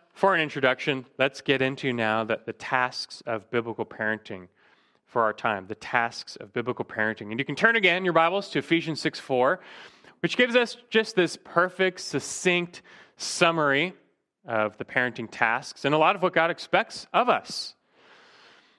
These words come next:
Ephesians six four, we learn about the two main positive and one main negative tasks, uh, in parenting. So turn there. Let's be reminded of those. We've seen this verse a couple times now.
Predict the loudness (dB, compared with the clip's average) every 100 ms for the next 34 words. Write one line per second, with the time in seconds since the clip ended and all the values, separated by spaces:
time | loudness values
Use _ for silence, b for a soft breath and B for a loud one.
0 | b _ -2 0 0 -2 -4 0 2 4
1 | 4 4 4 2 0 0 0 0 -6 0
2 | 2 4 4 2 2 4 2 0 -4 -4
3 | 2 2 2 2 2 2 -2 -4 -2 0
4 | 2 0 -2 -2 0 0 0 0 2 2
5 | 2 2 0 -6 _ _ _ -2 0 0
6 | -8 -12 -12 -16 -20 _ _ _ -10 -10
7 | -12 -14 -14 -4 -2 0 -2 -8 -12 _
8 | _ _ _ _ _ _ _ _ _ -6
9 | -2 0 2 2 0 -4 -6 -2 0 0
10 | 0 -2 0 0 0 -6 -10 -6 -4 -2
11 | -4 -4 -6 -6 -4 -4 -4 -6 -6 -6